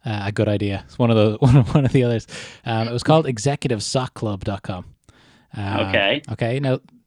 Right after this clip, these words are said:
Speaker 1: Connor, I see you're a little bit confused, or you're a little bit concerned here about where I'm going
Speaker 2: I
Speaker 1: with
Speaker 2: think
Speaker 1: this.
Speaker 2: I know where this is going, actually. I, I think I've seen similar businesses now popping up, but, uh,
Speaker 1: Yeah.
Speaker 2: yeah, go for it.
Speaker 1: Exactly. Yeah. So, uh, we've got, so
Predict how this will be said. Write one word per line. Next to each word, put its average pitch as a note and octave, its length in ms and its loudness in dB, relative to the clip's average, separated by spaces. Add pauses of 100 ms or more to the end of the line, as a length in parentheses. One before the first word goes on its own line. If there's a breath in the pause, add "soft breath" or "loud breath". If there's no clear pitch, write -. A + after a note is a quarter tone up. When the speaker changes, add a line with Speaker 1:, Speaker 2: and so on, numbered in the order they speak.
(160)
Speaker 1:
Connor, D3+ 240 2 (100)
I D3 60 0
see E3 180 0
you're D#3+ 120 6
a D#3 40 6
little D#3 140 4
bit C#3+ 120 2
confused, C#3 440 2
or B2+ 80 4
you're B2 100 6
a B2+ 40 4
little C3 140 2
bit B2 200 2
concerned B2+ 420 4
here A2+ 220 2
about G#2+ 180 0
where A2 100 0
I'm G#2+ 100 -2
going A#2 120 4
Speaker 2:
I A#2 40 8
Speaker 1:
with A2+ 100 2
Speaker 2:
think B3+ 180 6
Speaker 1:
this. C#4 80 4
Speaker 2:
I A#3 140 4
know A3 200 6
where G#3+ 120 6
this F#3+ 200 4
is D3+ 120 0
going, F3+ 460 6
actually. C#3 420 2
I, C#3+ 80 6
I D#3+ 240 4
think G3 180 2
I've F3+ 140 2
seen F#3 260 4
similar E3+ 440 4
businesses D#3 680 2
now D3+ 420 6
popping C3+ 420 0
up, A#2+ 220 0
but, A#2+ 180 -2
uh, C3 180 4
Speaker 1:
Yeah. - 80 2
Speaker 2:
yeah, D#3 140 6
go D3 240 2
for - 140 -8
it. - 100 -10
Speaker 1:
Exactly. C#3+ 440 -6
Yeah. E3+ 140 -2
So, C3 240 2 (340 soft breath)
uh, C3+ 260 4 (100)
we've C3+ 140 0
got, - 280 2
so C#3 240 0